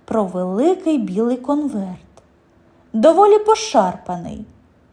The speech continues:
з великою сургучною печаткою. На цьому конверті,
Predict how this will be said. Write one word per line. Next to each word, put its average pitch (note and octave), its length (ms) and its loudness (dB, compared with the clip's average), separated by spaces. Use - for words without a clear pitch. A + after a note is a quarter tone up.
з G3+ 160 -6
великою B3+ 920 4
сургучною A#3 1040 -4
печаткою. F#3 960 -8
На A3 200 4
цьому B3+ 380 2
конверті, A#3 920 0